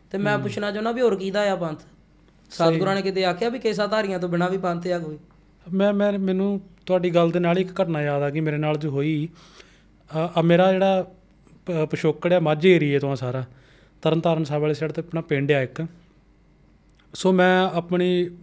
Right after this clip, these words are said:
Speaker 2: ਅ, ਤਰਨਤਾਰਨ 'ਚ ਸਾਡੀ ਰਿਸ਼ਤੇਦਾਰੀ ਵੀ ਬਹੁਤ ਆ। ਮੈਂ ਤਰਨਤਾਰਨ ਸਾਹਿਬ ਇੱਦਾਂ ਹੀ ਆਪਣੇ ਪਿੰਡ ਆ ਸਾਡਾ ਇੱਕ, ਉੱਥੇ ਮੈਂ, ਅ, ਰਿਸ਼ਤੇਦਾਰੀ 'ਚ ਪਿੰਡ 'ਚ ਗਿਆ ਕਿਸੇ 'ਚ। ਸ਼ਾਮ ਨੂੰ ਮਨ ਕੀਤਾ ਵੀ ਚਲੋ ਗੁਰਦੁਆਰਾ ਸਾਹਿਬ ਜਾ ਕੇ ਦਰਸ਼ਨ ਕੀਤੇ ਜਾਣ ਗੁਰੂ ਸਾਹਿਬ ਦੇ, ਹੈ ਨਾ। ਹੁਣ ਜਦੋਂ ਮੈਂ ਗੁਰਦੁਆਰਾ ਸਾਹਿਬ ਜਾ ਕੇ ਦਰਸ਼ਨ ਕਰਨ ਗਿਆ,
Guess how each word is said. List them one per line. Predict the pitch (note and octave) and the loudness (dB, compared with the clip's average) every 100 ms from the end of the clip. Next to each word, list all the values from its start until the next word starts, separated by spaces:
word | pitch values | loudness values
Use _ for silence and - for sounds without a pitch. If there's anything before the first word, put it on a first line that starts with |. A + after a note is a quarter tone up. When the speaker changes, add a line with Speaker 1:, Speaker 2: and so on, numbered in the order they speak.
| E3+ | -6
Speaker 2:
ਅ, | |
ਤਰਨਤਾਰਨ | D#3+ E3 F#3+ F3+ F3 | -2 0 2 0 -2
'ਚ | E3+ | -2
ਸਾਡੀ | E3+ E3 | -2 -2
ਰਿਸ਼ਤੇਦਾਰੀ | D3+ - D#3+ | -2 -4 -2
ਵੀ | E3+ | -2
ਬਹੁਤ | C3+ C3 | -4 -6
ਆ। | C#3 - - - - _ F#3+ | -8 -10 -20 -20 -20 _ 0
ਮੈਂ | G#3 | 2
ਤਰਨਤਾਰਨ | G#3+ G#3 G#3+ G3+ | 2 2 0 2
ਸਾਹਿਬ | G3 F#3+ | 0 0
ਇੱਦਾਂ | F#3+ G3 | -2 -2
ਹੀ | |
ਆਪਣੇ | F#3+ F#3 F3 F3 E3 E3+ - | -2 -2 -2 0 -2 -4 -4
ਪਿੰਡ | D3+ D#3 | -2 0
ਆ | |
ਸਾਡਾ | D#3+ D3+ D3 | 0 -2 -4
ਇੱਕ, | D3 E3 | -4 -4
ਉੱਥੇ | D#3 E3+ | -4 -4
ਮੈਂ, | |
ਅ, | E3+ - - - D3 C#3+ C#3+ | -6 -12 -18 -8 -6 -4 -4
ਰਿਸ਼ਤੇਦਾਰੀ | C#3+ D#3+ D3+ | -2 0 -2
'ਚ | |
ਪਿੰਡ | C#3+ D3+ D3+ | -4 -4 -2
'ਚ | D#3+ | -2
ਗਿਆ | C#3+ C3+ | -2 -4
ਕਿਸੇ | C3 C#3+ | -4 -4
'ਚ। | D3+ E3+ - - - _ - - | -4 -10 -14 -20 -20 _ -20 -20
ਸ਼ਾਮ | - F3 F3 F3+ | 0 2 4 2
ਨੂੰ | F#3 F#3 E3+ E3 | 0 0 -4 -6
ਮਨ | D#3+ D#3+ | -2 -2
ਕੀਤਾ | E3+ F3 F3 | -2 -2 -2
ਵੀ | E3+ | 0
ਚਲੋ | F3 E3+ D#3 | 0 0 0
ਗੁਰਦੁਆਰਾ | D3 C#3+ D3+ | -2 0 0
ਸਾਹਿਬ | C#3+ D3+ | 2 0
ਜਾ | D3+ | 0
ਕੇ | D3 | 0
ਦਰਸ਼ਨ | D3+ - D#3+ | -2 -2 -2
ਕੀਤੇ | D3+ D3+ | -2 -2
ਜਾਣ | C#3 D3 | 0 -2
ਗੁਰੂ | C#3+ C3+ | -2 -6
ਸਾਹਿਬ | C#3 C#3 | -6 -8
ਦੇ, | C3+ | -8
ਹੈ | |
ਨਾ। | D3+ E3+ - - - - _ - | -10 -10 -16 -20 -20 -20 _ -4
ਹੁਣ | A3+ | 0
ਜਦੋਂ | A#3 B3 | 2 0
ਮੈਂ | |
ਗੁਰਦੁਆਰਾ | G#3+ F#3+ F3 G3+ G3+ | 0 0 4 4 4
ਸਾਹਿਬ | A3 G#3+ | 2 2
ਜਾ | G#3 | 0
ਕੇ | G#3 | 0
ਦਰਸ਼ਨ | F3 F3 G3 | 0 -2 -2
ਕਰਨ | F3+ D#3+ D#3 | 0 0 -2
ਗਿਆ, | D#3 D#3 E3+ | -2 -2 -6